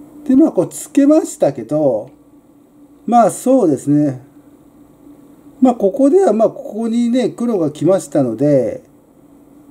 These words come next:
まあ、単にこう、受けるっていう手もありましたけれども、まあ、つけましたね。まあ、つけて、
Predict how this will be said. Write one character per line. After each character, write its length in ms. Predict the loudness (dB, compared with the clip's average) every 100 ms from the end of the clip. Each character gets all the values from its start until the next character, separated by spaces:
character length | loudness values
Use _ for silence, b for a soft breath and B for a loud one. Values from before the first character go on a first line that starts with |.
| -20 -20 -20 -20 -20 -2
ま 80 | -2
あ、 20 |
単 220 | 2 0
に 80 | 0
こ 120 | 0
う、 60 | -2
受 140 | -2
け 60 | -4
る 20 |
っ 140 | -6 -6
て 100 | -6
い 20 |
う 20 |
手 80 | -2
も 100 | 0
あ 60 | 0
り 80 | 2
ま 160 | 2
し 40 | -2
た 80 |
け 60 | -10
れ 140 | -10
ど 100 | -8
も、 360 | -6 -6 -6 -8 -18 -20 -20 -20 -20 -20 -20 -20 -20 -20 -20 -20 -20 -20 -20 -20 -20 -20 -20 -20 -20 -20 -20 -20 -20 -12 0
ま 140 | 2
あ、 40 | 2
つ 120 | 0
け 100 | 2
ま 140 | 2
し 80 | 2
た 100 | -4
ね。 280 | -4 -4 -6 -14 -20 -20 -20 -20 -20 -20 -20 -18 -4
ま 80 | -4
あ、 60 |
つ 160 | -4 -2
け 160 | 0
て、 460 | 2 2 2 2 -4